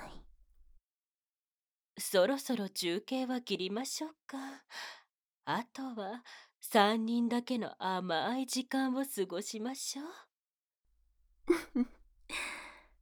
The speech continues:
Speaker 1: そうね。それじゃあ皆さん、また会いましょう。
Speaker 2: みんなの知ってるレッド君にはもう会えないけれど、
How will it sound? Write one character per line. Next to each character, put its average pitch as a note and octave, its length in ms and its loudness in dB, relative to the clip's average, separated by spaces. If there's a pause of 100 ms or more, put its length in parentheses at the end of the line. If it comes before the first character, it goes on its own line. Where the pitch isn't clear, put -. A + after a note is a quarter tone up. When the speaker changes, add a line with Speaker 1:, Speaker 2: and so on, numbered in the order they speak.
(200)
Speaker 1:
そ - 220 6
う G#3+ 220 4 (140)
ね。 B3+ 340 -4 (840)
そ G#3 200 6
れ A3+ 120 6
じ - 160 2
ゃ F4 60 0
あ E4+ 40 0
皆 C4+ 300 -2
さ - 180 0
ん、 C#4+ 220 -4 (720)
ま G#3 220 8
た - 140 0
会 G#3+ 300 4
い G#3+ 40 2
ま A3 140 0
し - 240 -2
ょ - 20 -2
う。 D#4 140 -6 (1300)
Speaker 2:
み F#3+ 240 4
ん G#3+ 100 4
な C#4+ 120 2
の C#4 120 -2
知 G#3+ 200 0
っ G3 40 -4
て G3+ 200 -2
る G3 140 4
レ G3 100 4
ッ B3 100 -2
ド C#4 140 0
君 A#3 340 -2
に G3+ 140 -2
は F3+ 280 -4 (340)
も G#3 340 4
う B2+ 40 -6
会 D3 280 0
え - 20 -6
な D#4 140 -4
い D4+ 80 -6
け B3 180 -12
れ A#3 140 -8
ど、 G#3+ 360 -10